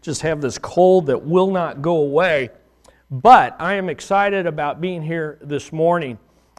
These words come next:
and I'm glad you are here. We're addressing the question, "What about those who have never heard? What about those who have never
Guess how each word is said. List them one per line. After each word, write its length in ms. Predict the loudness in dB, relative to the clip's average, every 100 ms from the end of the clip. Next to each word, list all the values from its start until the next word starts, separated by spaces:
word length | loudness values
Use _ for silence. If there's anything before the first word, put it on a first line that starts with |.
| -6
and 260 | -4 -2 -2
I'm 240 | -2 0
glad 340 | 2 2 2
you 220 | -2 0 2
are 160 | 2
here. 400 | 0 -2 -2 -6 -4
We're 220 | 0 0
addressing 460 | 0 0 0 -2
the 80 | -4
question, 500 | 2 4 4 -2 -4
"What 240 | 4 6 6
about 600 | 4 4 4 2 -2 _ _ _ _
those 800 | -8 4 8 8 6 2 -2 -6 -16 _
who 100 | 4
have 140 | 6 6
never 300 | 2 0 0
heard? 300 | 0 0 0
What 200 | 2 2
about 340 | 6 4 4
those 500 | 2 4 4 4 0 -12 _ _
who 120 | 6
have 180 | 6 6
never 840 | 0 0 2 4 4 4 2 -4